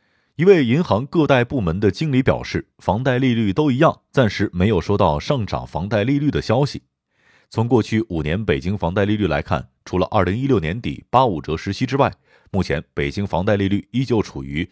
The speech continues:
近三年低点水平，接近二零一五年八月的同期。最近，中央点名表扬北京、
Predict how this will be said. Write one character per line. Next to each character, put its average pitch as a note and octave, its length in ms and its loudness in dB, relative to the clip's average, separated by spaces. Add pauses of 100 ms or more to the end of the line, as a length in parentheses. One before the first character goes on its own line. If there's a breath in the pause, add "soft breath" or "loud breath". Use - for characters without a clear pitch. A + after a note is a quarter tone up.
近 A2+ 180 -4
三 A#2+ 220 -2
年 D#2+ 240 -4
低 F#3 180 -4
点 G2 140 0
水 - 160 -6
平， - 180 -16 (140)
接 G#2+ 140 0
近 G2 120 0 (100)
二 A2 140 4
零 F#2 120 0
一 C3+ 100 0
五 F2 160 -2
年 C2+ 240 -8
八 D#3+ 220 0
月 D3+ 120 0
的 D#2+ 80 -2
同 D2+ 220 -4
期。 - 240 -4 (420)
最 D#2+ 140 -4
近， C#2 180 -8 (160)
中 B2+ 160 0
央 C3+ 160 0
点 C#2+ 180 -2
名 E2 200 -4
表 C2+ 160 -4
扬 E2 200 -2
北 C2 220 -4
京、 G2 260 -2